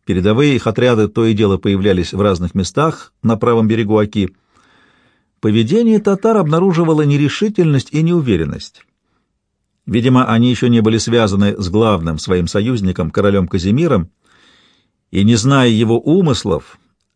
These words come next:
хотели выиграть время для связи медленным передвижением. Иван Васильевич усмехался и говорил воеводам своим: «Уж не смеет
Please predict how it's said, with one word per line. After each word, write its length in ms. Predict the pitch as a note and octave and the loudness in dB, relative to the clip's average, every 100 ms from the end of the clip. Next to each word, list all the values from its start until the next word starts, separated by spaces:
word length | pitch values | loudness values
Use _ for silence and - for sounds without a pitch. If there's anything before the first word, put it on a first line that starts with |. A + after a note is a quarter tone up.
| _ | _
хотели 380 | F#2 E2 D#3+ | -6 0 0
выиграть 380 | D#3+ D#3+ D3+ C#3+ | 2 0 0 -2
время 340 | B2 C#3+ E3+ C#3+ | 0 0 0 0
для 200 | A#2+ A2+ | 0 0
связи 480 | A2+ C3 D3 B2+ | 0 0 0 0
медленным 520 | B2 B2 B2+ A#2+ A#2 A2 | 2 2 0 0 0 0
передвижением. 760 | A2+ G2+ G#2 F2+ C#2+ C2 - _ _ _ _ _ _ _ _ _ _ _ _ _ _ _ _ | -2 -2 -2 -2 -4 -6 -14 _ _ _ _ _ _ _ _ _ _ _ _ _ _ _ _
Иван 280 | - F2+ A2+ | -6 0 2
Васильевич 420 | A#2 G#2 A#2+ G#2+ | 2 0 -2 -2
усмехался 580 | G2 G2 E2+ A#2+ C#3+ - | -4 -4 0 0 -2 -2
и 40 | F2 | -2
говорил 360 | F2+ F2+ B2+ | 0 0 0
воеводам 440 | A2 A2 G#2+ G2+ G2 | -2 0 0 0 0
своим: 440 | - G2 F#2+ F2+ _ _ - | 0 0 0 -4 _ _ -12
«Уж 160 | - - | -10 -4
не 100 | E3+ | -4
смеет 460 | - C3 B2 C#3 | -2 -2 -2 -4